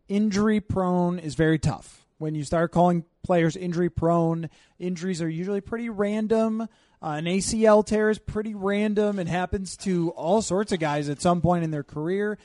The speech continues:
And I also think that a guy who played, what, three snaps in the preseason getting a hamstring injury is not surprising.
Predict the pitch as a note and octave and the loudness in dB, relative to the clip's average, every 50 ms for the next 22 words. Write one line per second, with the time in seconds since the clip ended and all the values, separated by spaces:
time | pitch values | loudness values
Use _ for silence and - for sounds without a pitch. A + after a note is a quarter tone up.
0 | _ _ _ _ E3 F3 F3+ G3 A#3+ C#4 C4 E4 E4 D#4 C#4+ C4+ A#3 - A3 G#3 | _ _ _ _ -8 -6 -4 -2 -2 -2 -2 -2 -2 0 -2 -2 -2 0 2 2
1 | F#3+ F#3+ - - F3+ F#3 E3 F3 E3 F3 G3 A3+ A#3 A3 A3 G#3 - - - G3 | 2 2 -2 -4 -8 -6 -2 0 0 2 2 0 0 0 -2 -4 -6 -2 2 4
2 | F#3+ F#3 F#3 F3 D#3 D3+ D3 D3+ D3 B2 G2 - _ _ - - F3 E3 F3 F#3 | 4 4 4 2 0 -2 -4 -4 -4 -4 -6 -10 _ _ -14 -10 -6 -4 -2 -2
3 | F#3+ F#3+ G3 F#3+ - - F#3 F3+ F3 F#3 F#3 - - F#3+ F3+ - - F3+ F3+ F3+ | -2 -2 -2 -4 -6 -6 -6 -4 -4 -4 -6 -6 -6 -6 -6 -6 -4 -4 -4 -4
4 | E3+ - G#3+ G3+ G3 A3+ G#3+ G3 - F3+ F3 F3 E3+ D#3 D3+ D#3 D#3+ E3+ D#3 - | -4 -4 -4 -2 -2 -2 0 0 2 0 0 0 0 0 0 -2 -2 -4 -4 -4
5 | G3+ G3 G3+ G#3+ G3+ G#3+ A3+ A#3 A#3+ A#3+ - - _ _ _ - E3 C#3 C3 D3+ | -4 -2 -2 -4 -4 -4 -4 -2 -2 -4 -4 -6 _ _ _ -14 -14 -12 -12 -12
6 | D#3+ C#3 D3+ D#3 - D#3+ D3 - D#3+ C3+ B2 A2+ - A2+ A2 G#2 | -10 -10 -10 -10 -12 -10 -4 -2 -2 -2 -2 -6 -10 -12 -12 -14